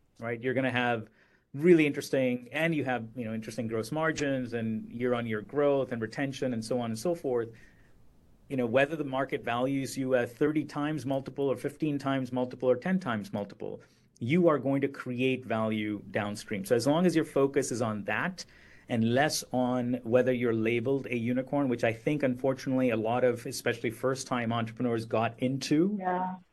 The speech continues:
Speaker 1: is they wanted that stamp. Uh, I think they did some unnatural things to get to that stamp. I mean, there are some crazy situations where, you know, companies raised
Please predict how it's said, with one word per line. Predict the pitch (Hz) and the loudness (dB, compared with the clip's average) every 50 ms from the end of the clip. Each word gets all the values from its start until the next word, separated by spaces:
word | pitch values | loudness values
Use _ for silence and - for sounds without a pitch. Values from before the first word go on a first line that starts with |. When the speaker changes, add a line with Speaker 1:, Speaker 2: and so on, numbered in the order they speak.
| _ _ | _ _
Speaker 1:
is | - - - | 0 4 6
they | 139 127 | 6 6
wanted | 120 123 135 143 151 147 135 117 135 | 8 6 6 6 6 4 4 4 4
that | 131 131 127 127 - | 4 4 4 0 -2
stamp. | - - - - 131 131 151 180 202 196 - - - _ _ _ _ _ _ _ _ _ - _ - - - | -6 -6 -4 -2 0 0 0 0 -2 -4 -6 -14 -20 _ _ _ _ _ _ _ _ _ -20 _ -20 -8 -2
Uh, | 131 127 127 127 127 | 0 0 2 0 2
I | 131 131 127 | 4 4 4
think | 127 - 147 143 | 4 2 0 4
they | 135 131 | 4 4
did | 123 139 131 - | 4 2 -2 -2
some | - 135 131 - | -2 -2 -2 -2
unnatural | 139 135 143 139 135 131 127 - - 139 127 113 | -2 0 0 2 0 0 -2 -4 -4 -2 -2 -2
things | 110 - - 143 151 165 190 196 190 190 - | -4 -2 0 0 2 2 2 2 0 0 -2
to | - 151 | -2 -2
get | 151 143 151 | -2 -2 -4
to | - 143 | -2 -2
that | 160 147 - - | -2 -2 -2 -4
stamp. | - 151 151 160 156 | -4 -4 -4 -2 -4
I | 143 | -4
mean, | 147 147 143 | -2 0 4
there | 151 160 170 | 6 6 6
are | 165 165 - | 6 4 0
some | 165 160 151 143 139 - | -2 -2 -4 -6 -8 -12
crazy | - - - 175 190 208 185 196 180 | -14 -4 0 0 0 0 0 -2 -2
situations | 165 160 156 - 151 143 143 151 147 - 156 143 120 | -2 -4 -4 -2 0 2 2 0 0 -2 -6 -6 -4
where, | 127 135 135 | -2 -2 -2
you | 139 160 | -2 -2
know, | 190 - | -4 -2
companies | - 160 160 160 - 170 165 156 131 131 | -2 -4 -4 -4 -4 -4 -2 -2 -2 0
raised | 151 147 143 139 - | 0 0 0 0 -4